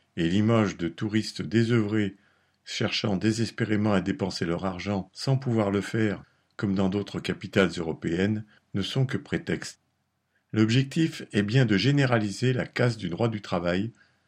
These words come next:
en imposant aux salariés de ces magasins de venir travailler le dimanche et le soir, au mépris de leur vie de famille et au prix de conditions de travail dégradées. Les syndicats, les organisations patronales et la mairie de Paris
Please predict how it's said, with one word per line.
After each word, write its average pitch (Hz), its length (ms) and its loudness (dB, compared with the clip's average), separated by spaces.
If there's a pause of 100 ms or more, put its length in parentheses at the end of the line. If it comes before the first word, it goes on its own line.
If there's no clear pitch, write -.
en 110 180 2
imposant 139 520 2
aux 98 80 -2
salariés 110 480 2
de 92 100 -4
ces - 160 -6
magasins 98 580 2 (400)
de 110 80 4
venir 131 340 4
travailler 101 420 2
le 117 120 4
dimanche 113 520 0
et 120 100 4
le 110 100 4
soir, 98 500 -2 (360)
au 110 100 0
mépris 135 340 2
de 117 100 6
leur 98 180 4
vie 117 140 0
de 104 80 -4
famille 98 520 0 (380)
et 123 100 4
au 113 100 6
prix 143 200 0
de 113 80 2
conditions 95 520 0
de 95 100 -2
travail 95 380 -2
dégradées. 95 580 -2 (640)
Les 95 100 -2
syndicats, 104 640 0
les 110 220 0
organisations 104 680 0
patronales 107 680 -2 (140)
et 104 80 0
la 101 140 4
mairie 104 300 2
de 95 100 0
Paris 95 420 -2